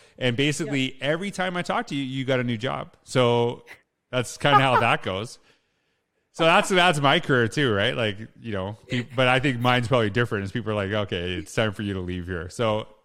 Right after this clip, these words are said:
Speaker 1: so Yasmin is, like, an incredible leader. Um, and we're gonna
Speaker 2: Thank
Speaker 1: talk about some of the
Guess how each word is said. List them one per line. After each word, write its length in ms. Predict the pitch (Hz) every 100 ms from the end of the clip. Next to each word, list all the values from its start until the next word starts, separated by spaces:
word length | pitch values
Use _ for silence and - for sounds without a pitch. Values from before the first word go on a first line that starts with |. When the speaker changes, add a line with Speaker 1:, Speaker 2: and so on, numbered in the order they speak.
| _
Speaker 1:
so 400 | - 127 127 -
Yasmin 480 | 135 135 131 147 151
is, 200 | 131 110
like, 320 | 120 110 -
an 120 | 127
incredible 1000 | 120 110 - 139 143 147 147 147 143 143 _ _ _ _
leader. 680 | 110 110 113 117 117 120 123 - _ -
Um, 360 | 107 104 104 117
and 100 | 120
we're 60 |
gonna 140 | 135 -
Speaker 2:
Thank 0 |
Speaker 1:
talk 160 | 151
about 180 | 139 143
some 160 | 147
of 20 |
the 60 | 135